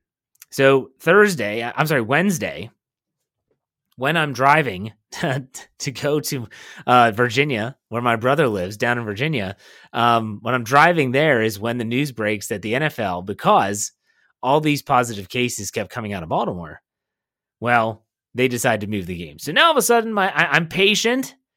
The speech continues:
but I'm a really annoyed at this point. I'm already annoyed, but I'm still patient because in the back of my mind, as a Christian, as a man that has children, as someone that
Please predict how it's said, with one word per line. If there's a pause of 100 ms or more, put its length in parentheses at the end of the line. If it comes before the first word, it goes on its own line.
(600)
but
I'm
a
really
annoyed
at
this
point.
I'm
already
annoyed,
but
I'm
still
patient
because
in
the
back
of
my
mind, (380)
as
a
Christian, (260)
as
a
man
that
has
children,
as
someone
that